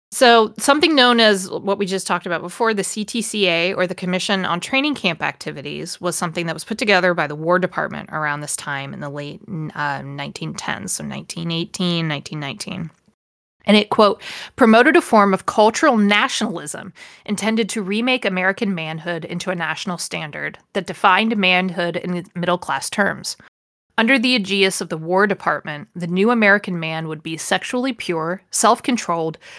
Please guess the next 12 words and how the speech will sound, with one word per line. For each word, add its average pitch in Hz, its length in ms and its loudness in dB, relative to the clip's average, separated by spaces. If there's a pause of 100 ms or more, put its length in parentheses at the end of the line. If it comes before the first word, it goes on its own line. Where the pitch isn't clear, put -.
(120)
physically 311 360 4
fit, 196 460 0
and 185 140 0
ready 196 220 2
to 233 140 0
accept 180 460 -2
broad 180 300 4
responsibilities 165 960 -2
at 185 80 -2
home 151 480 -8
and 165 100 -4
abroad." - 460 2